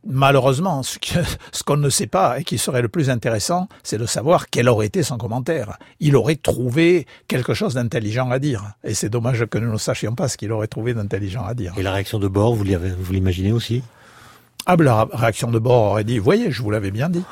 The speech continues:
Speaker 2: <laughs> Alors moi, je me souviens, j'étais étudiant et j'ai découvert votre expérience en lisant, euh, le journal Le Monde, qui en avait fait sa une. Comment ça s'est passé pour vous, euh,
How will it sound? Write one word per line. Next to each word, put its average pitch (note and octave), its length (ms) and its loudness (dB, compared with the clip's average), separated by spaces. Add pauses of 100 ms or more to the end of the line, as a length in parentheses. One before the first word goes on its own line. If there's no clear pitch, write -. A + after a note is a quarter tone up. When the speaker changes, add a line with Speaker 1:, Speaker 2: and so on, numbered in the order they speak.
(140)
Speaker 2:
<laughs> - 1300 -2
Alors A2 100 2
moi, D3 100 4
je A2 60 -4
me A#2+ 60 -4
souviens, C#3 180 2
j'étais A2 240 4
étudiant A#2+ 360 4
et F#2+ 100 2
j'ai F2 500 0
découvert F#2+ 420 -4
votre E2+ 220 -6
expérience F2+ 460 -4
en D#2 60 -6
lisant, D#2+ 440 -6
euh, C#2+ 100 -10
le D#2 100 -6
journal D#2+ 280 -6
Le F#2 100 -2
Monde, B2 220 0
qui - 80 -6
en D#2+ 60 -4
avait D#2+ 160 -4
fait G2 120 -4
sa G2 160 -4
une. A#2+ 320 0 (540)
Comment D3 160 0
ça A2+ 140 0
s'est G2+ 160 0
passé G2 260 0
pour F#2 180 -4
vous, F#2+ 360 0
euh, D#2 140 -4